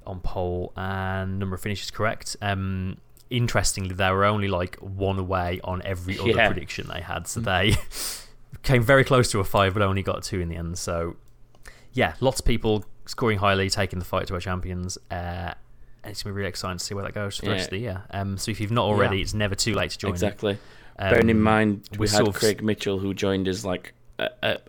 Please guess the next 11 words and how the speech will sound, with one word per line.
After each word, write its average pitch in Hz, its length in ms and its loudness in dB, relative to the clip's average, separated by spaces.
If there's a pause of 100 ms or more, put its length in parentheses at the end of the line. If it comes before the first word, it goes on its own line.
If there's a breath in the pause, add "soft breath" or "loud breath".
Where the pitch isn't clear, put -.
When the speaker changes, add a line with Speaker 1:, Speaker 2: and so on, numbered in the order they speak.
Speaker 2:
Azerbaijan 98 800 4
last 98 240 0
year 101 260 2
and 95 120 0
came 95 260 0
second 95 500 -2
over 113 160 -6
the 110 100 -4
listeners, 107 420 -4
I 92 60 -4
believe. - 420 -8